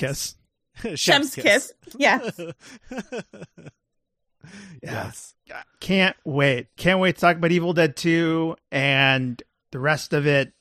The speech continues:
Speaker 2: But yeah, what a, what a ferocious, just the vibes and the personality. I mean, that's kinda what, what keeps this movie alive, you know?
Speaker 1: Mm-hmm. Yeah. Yeah.
Speaker 2: And like,
Speaker 1: And I think
Speaker 2: yeah.
Speaker 1: unlike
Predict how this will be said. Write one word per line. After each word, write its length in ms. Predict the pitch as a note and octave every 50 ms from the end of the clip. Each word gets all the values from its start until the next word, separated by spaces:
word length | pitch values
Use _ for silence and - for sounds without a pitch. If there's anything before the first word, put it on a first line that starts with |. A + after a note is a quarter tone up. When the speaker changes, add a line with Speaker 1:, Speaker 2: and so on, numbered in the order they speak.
| _ - -
Speaker 2:
But 280 | - C#3 B2 B2+ C3+ - _ _ _ _ -
yeah, 160 | - F3+ -
what 180 | A#2+ C#3 F3 G3+
a, 160 | G#3+ G#3+ G3+
what 160 | E3+ E3+ F#3
a 60 | F#3
ferocious, 1080 | E3 - - F#3 E3 D#3 D3 D#3+ D#3+ F3 D#3 - - E3+ E3 D#3+ D#3 - - - - - _ _ _ _ _ _ _ _ _ _ _ _ _ _ _ _ _ _ _ _ _ _ -
just 340 | D3 E3 D3 - - - -
the 160 | E3 E3+ E3
vibes 800 | C#3+ C3 B2+ A#2+ D3 D3+ D#3+ D#3+ C#3+ A2 - - - - - - -
and 160 | C#3+ C#3+ C#3+
the 60 | C3
personality. 920 | - - E3 D3+ - - C#3+ C3 C3 A#2+ A#2+ C3+ C3+ C3 B2 A#2 A2+ -
I 60 | C#3+
mean, 120 | E3 F3+ F3+
that's 120 | F#3 -
kinda 200 | - C4+ B3+ A3+
what, 180 | F#3 E3+ - - - -
what 120 | D#3+ -
keeps 260 | - F3+ F3+ C#3 -
this 140 | D#3+ C3 -
movie 220 | D3+ C#3 B2+ B2
alive, 460 | A#2 A2 A2 A#2 C3+ D3 B2 G#2+ - - _ _ _ _ _ _ _ -
you 80 | B2+
know? 80 | A#2+ A#2
Speaker 1:
Mm-hmm. 160 | A#2 - C3 A#2+ _ _ _ _ _ _ _ _ _ _ _ _ _ _ _ _ _ _ _ _ _ _ _ _ _ _ _
Yeah. 220 | - A2 G#2 G2+ G#2+ G2 _ _ _ _ _ _ _ _ _ _ _ _ _ -
Yeah. 260 | B2+ B2 A#2 A2+ G2+ - _ _ _ _ -
Speaker 2:
And 160 | D3 C#3 C3+
like, 120 | B2+ D3+ D#3
Speaker 1:
And 80 | E3+
I 80 | F3+ A3
think 160 | B3 C#4 C4 A#3+
Speaker 2:
yeah. 120 | G#3 A#3
Speaker 1:
unlike 500 | A#3+ A3+ G#3+ G3 G3 G#3 G3+ _ -